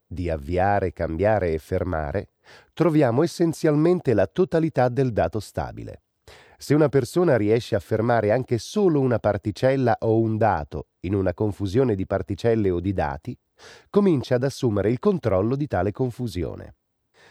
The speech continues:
Nel caso di una valanga di telefonate che investono contemporaneamente un centralino e che esigono tutte insistentemente l'attenzione della centralinista, quest'ultima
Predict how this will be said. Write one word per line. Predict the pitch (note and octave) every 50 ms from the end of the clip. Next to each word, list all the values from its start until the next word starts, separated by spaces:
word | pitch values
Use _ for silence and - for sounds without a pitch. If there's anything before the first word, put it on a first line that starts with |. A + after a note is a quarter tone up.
| - - _
Nel | - E2+ F#2 G2+ -
caso | - D3+ E3 C3+ D3 C3
di | A#2 A#2
una | A2+ G#2 G2
valanga | F2+ G#2+ A2+ C3 C#3+ D3 B2+ B2 A2
di | G#2+ G#2
telefonate | - A2 G#2 G2+ - - G2+ G#2 G2+ G2 F2+ - G2+ F#2+
che | - G#2+
investono | G#2+ G#2 G#2 A2 B2+ B2 - - - A2 G2+ G2
contemporaneamente | - - E3 E3 C#3 - D3 C3+ A#2+ - A#2+ A2 A2+ A2 G#2+ G2+ G#2+ C3 C3 A#2+ - A#2
un | G#2+ G2+ G2
centralino | - - G#2 F#2+ F2 G2 G2 G#2 G#2+ G#2+ G2 E2+ E2 F#2+ A2+ A#2+ - _ - - - - -
e | - D#2 -
che | - D#2 D2+
esigono | D2 D2 C#2+ F2+ G2+ G2 F#2+ G2+ F#2 F2+ E2+
tutte | - - D#3+ A#2+ - _ - D2+
insistentemente | C2+ B1+ C2 C#2 - - E3 D3 - - C#3 B2+ A2+ - B2+ C#3+ D#3+ C3+ F#2 C#2 - - - - _
l'attenzione | - F2 D2+ - - F2+ D2+ C#2+ - - A2 - A#2 F#2
della | D#2+ D2+ D2 D2+
centralinista, | - - G#2 F#2 - F2+ F2+ F2 E2+ F2 F#2+ F#2 D#2+ - - - G2+ G#2+ - - _ _ _ _ - - - _ _
quest'ultima | - - G3+ F#3+ - - D3+ C3 A#2+ G#2 - - B2 C3 D3+ D#3